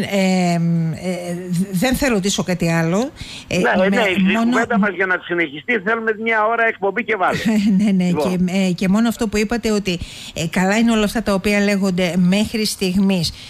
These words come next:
Speaker 1: Η, η αποτύπωση των προεκλογικών, ε, λόγων σε ό,τι έχει να κάνει με τον σχεδιασμό μετεκλογικά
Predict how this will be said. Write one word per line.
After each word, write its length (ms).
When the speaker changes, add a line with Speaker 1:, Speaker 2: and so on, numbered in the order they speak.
Speaker 1:
Η, 340
η 60
αποτύπωση 560
των 140
προεκλογικών, 840
ε, 240
λόγων 480
σε 160
ό,τι 200
έχει 200
να 120
κάνει 680
με 400
τον 280
σχεδιασμό 1040
μετεκλογικά 1120